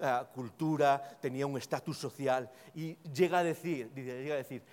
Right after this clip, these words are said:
"Y todo eso lo tengo por basura. Es basura". Y estoy utilizando basura por ser, por, por no decir la palabra real, ¿ok? Porque a algunos se nos saltarían los ojos. Es basura. ¿Por qué?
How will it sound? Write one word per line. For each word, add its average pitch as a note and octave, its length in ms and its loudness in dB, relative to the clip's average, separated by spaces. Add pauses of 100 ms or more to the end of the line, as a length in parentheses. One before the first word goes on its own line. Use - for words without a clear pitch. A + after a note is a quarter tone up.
(160)
"Y B2+ 80 -12
todo F#3+ 340 2
eso E3 160 -6
lo C3 80 -6
tengo D3+ 240 -4
por D3 340 -4 (140)
basura. C#3 640 -4 (320)
Es D#3 320 -6
basura". C3+ 760 -4 (240)
Y F#3+ 60 -6
estoy C#4 200 -8
utilizando C#4+ 540 -4
basura A3+ 340 -4
por E3 240 -8
ser, F3 340 -4 (540)
por, E3 180 -2
por D#3 140 -2
no F3+ 80 0
decir G#3 240 0
la F3+ 100 2
palabra D#3+ 280 2
real, C#3 560 -2
¿ok? B2 140 -6 (580)
Porque D3 180 -4
a D3 40 0
algunos F#3 200 -2
se F#3 80 -6
nos E3 80 -6
saltarían D3+ 380 -4
los D3 180 -6
ojos. C#3 340 -4 (240)
Es B2+ 160 -14
basura. D3+ 920 0 (420)
¿Por F3 180 0
qué? C3+ 360 -2